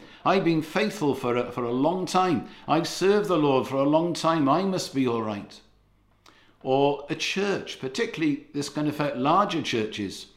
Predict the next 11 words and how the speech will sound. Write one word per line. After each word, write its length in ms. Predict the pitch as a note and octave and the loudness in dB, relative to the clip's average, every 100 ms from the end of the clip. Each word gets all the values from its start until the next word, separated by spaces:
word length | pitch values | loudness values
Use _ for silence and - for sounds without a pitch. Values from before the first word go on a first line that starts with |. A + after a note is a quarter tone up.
| - - - - | -20 -20 -14 -4
have 220 | C3+ - | -4 -4
pride 480 | - F3 F#3+ F#3+ C#3+ | -6 -2 0 0 0
in, 300 | B2 A#2 - | 0 -2 -2
in 200 | C3+ C#3 | -2 2
what 200 | D#3 D#3 | 0 0
they 140 | E3+ | 0
do. 240 | D#3 E3+ D#3 | 0 2 2
"Look 180 | G3+ G3+ | 2 0
at 100 | E3 | -2
our 240 | G#3 A#3+ | -2 -4
church. 520 | - C#3 - - - | -2 -4 -4 -8 -16